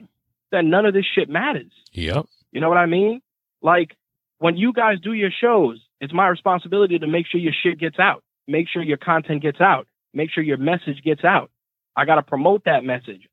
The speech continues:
Speaker 1: I gotta cultivate that message. I gotta grow that message. Why? Because you guys count on me.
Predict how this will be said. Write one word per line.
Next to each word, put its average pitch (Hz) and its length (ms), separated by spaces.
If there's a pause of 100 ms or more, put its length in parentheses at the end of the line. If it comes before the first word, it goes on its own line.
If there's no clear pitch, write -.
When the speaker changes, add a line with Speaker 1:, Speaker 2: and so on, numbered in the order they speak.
Speaker 1:
I 131 60
gotta 143 160
cultivate 156 580
that 123 160
message. 120 420 (100)
I 123 80
gotta 135 180
grow 160 280
that 131 200
message. 120 380
Why? 139 480
Because 160 300
you 190 160
guys 175 280 (100)
count 151 240
on 127 200
me. 131 220